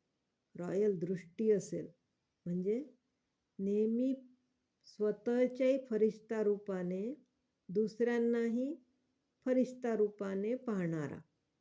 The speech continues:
कर्मामध्ये नेहमी सुख देणारा, सुख घेणारा, या श्रेष्ठ कर्माप्रमाणे संपर्कात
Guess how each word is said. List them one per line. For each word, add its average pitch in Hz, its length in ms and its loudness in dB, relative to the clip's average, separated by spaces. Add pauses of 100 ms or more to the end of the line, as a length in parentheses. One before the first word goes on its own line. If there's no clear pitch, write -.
(2250)
कर्मामध्ये 247 1040 2 (720)
नेहमी 226 540 0
सुख 262 360 -4
देणारा, 180 580 0 (1200)
सुख 254 440 -2
घेणारा, 180 560 0 (1120)
या 190 260 -2
श्रेष्ठ 220 520 -2
कर्माप्रमाणे 196 1120 -2
संपर्कात 185 800 -6